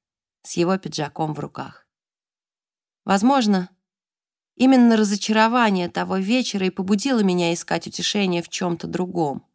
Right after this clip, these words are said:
Когда выставка закрылась, мне грело душу, что все десять названий в каталоге зачеркнуты.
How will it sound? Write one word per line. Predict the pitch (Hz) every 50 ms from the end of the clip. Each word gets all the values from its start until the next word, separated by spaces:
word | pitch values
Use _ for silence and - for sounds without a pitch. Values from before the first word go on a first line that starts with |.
| _ _ _ _ _ _ _ _ _ _ _ _ _ _ _ _ _ -
Когда | 202 208 196 233 240
выставка | 262 311 277 - 254 - - 233
закрылась, | 208 226 226 - - 294 320 311 254 214 - -
мне | 214 220 220
грело | 202 240 269 277 269 262 240
душу, | 214 262 294 277 226 - 180
что | - - - 190
все | - - - - 269 240
десять | 190 175 226 247 233 - 196 - 208
названий | 196 196 196 190 196 226 220 208 190 185
в | -
каталоге | - 190 - 185 185 214 240 226 190 180
зачеркнуты. | 175 196 208 - - 214 180 165 - - - - - - 165